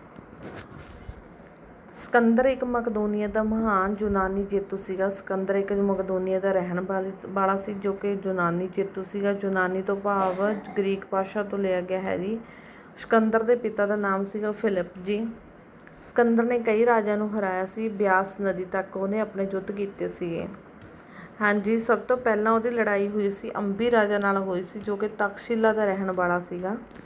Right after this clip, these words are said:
ਕਿੱਥੋਂ ਦਾ ਰਹਿਣ ਵਾਲਾ ਸੀ ਜੀ? ਤਕਸ਼ੀਲਾ ਦਾ ਰਹਿਣ ਵਾਲਾ ਸੀਗਾ। ਉਹਦੀ ਪਹਿਲਾਂ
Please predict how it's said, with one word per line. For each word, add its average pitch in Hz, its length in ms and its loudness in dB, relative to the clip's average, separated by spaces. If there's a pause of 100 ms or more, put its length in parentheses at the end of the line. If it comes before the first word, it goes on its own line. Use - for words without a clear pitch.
(480)
ਕਿੱਥੋਂ 220 300 0
ਦਾ 226 120 6
ਰਹਿਣ 220 240 2
ਵਾਲਾ 208 260 0
ਸੀ 202 180 -8
ਜੀ? 226 120 0
ਤਕਸ਼ੀਲਾ 202 640 -2
ਦਾ 196 140 0
ਰਹਿਣ 196 240 0
ਵਾਲਾ 185 300 0
ਸੀਗਾ। 180 460 -2 (1120)
ਉਹਦੀ 226 380 0
ਪਹਿਲਾਂ 220 520 2